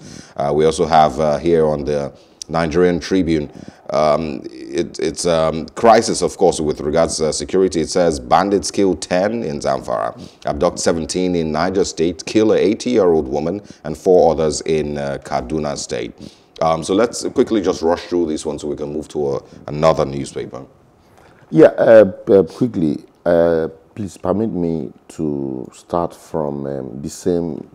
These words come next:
Speaker 2: place you started from. Uh, um, the federal government is making a very big mistake. They've, um, if, if we do not handle this End sars, the aftermath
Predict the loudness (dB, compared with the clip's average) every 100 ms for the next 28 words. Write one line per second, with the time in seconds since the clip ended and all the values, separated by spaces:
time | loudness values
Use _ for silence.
0 | -20 -20 _ -10 -10 -10 -18 -12 -10 -10
1 | -12 -12 -12 -12 -20 -16 -14 -16 -18 _
2 | _ -20 -20 -20 _ -16 -8 -4 -4 -6
3 | -10 -8 -6 -6 -4 -6 -4 -6 -8 -10
4 | -18 -16 -12 -10 -10 -10 -10 -6 -4 -2
5 | -4 -6 -10 -12 -12 -14 -14 -14 -14 _
6 | _ -10 -10 -10 -12 -10 -10 -16 -20 _
7 | _ _ _ _ _ _ _ -12 -12 -12
8 | -20 _ _ -18 -16 -8 -4 -2 -2 -6
9 | -8 -6 -4 -6 -6 -8 -6 -6 -6 -8
10 | -14 -18 _ -10 -8 -8 -10 -8 -8 -10
11 | -16 -6 -4 -4 -4 -2 -2 -2 -6 -18